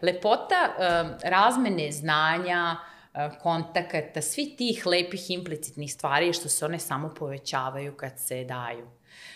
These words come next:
Em, isto je postojala neka priča, mislim da je Rousseau ili neko tako, ne zamerite mi što ne mogu da se setim. E, ako imamo dve jabuke,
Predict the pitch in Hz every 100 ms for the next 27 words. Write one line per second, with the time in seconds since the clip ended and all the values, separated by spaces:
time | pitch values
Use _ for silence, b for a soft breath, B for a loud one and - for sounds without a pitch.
0 | B 143 139 143 143 143 - - _ -
1 | 180 208 139 196 - 185 185 180 - 160
2 | 151 165 165 151 - 196 185 190 147 143
3 | 143 151 147 143 151 151 - 190 160 135
4 | 135 143 143 - 151 151 180 170 147 151
5 | 147 143 156 156 143 - 147 147 - 147
6 | 156 156 151 - - - 170 175 156 135
7 | B B B B - 151 151 214 254 156
8 | 143 175 196 147 131 135 185 226 -